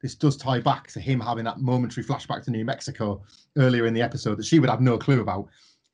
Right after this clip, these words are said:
She's hit on the direct link in one, like a dart in the middle of the dartboard,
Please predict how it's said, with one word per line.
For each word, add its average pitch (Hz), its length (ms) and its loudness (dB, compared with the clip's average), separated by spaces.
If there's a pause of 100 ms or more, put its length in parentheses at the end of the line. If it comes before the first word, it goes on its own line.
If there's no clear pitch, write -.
(100)
She's 139 520 2 (320)
hit - 260 0
on 139 80 4
the 131 80 4
direct 139 380 4
link 123 320 -2 (260)
in 139 300 4
one, 131 400 2 (180)
like 143 400 2
a 160 160 2 (240)
dart 165 480 4
in 143 80 0
the 143 80 2
middle 160 440 2
of 147 120 0
the 160 80 2
dartboard, 143 640 -4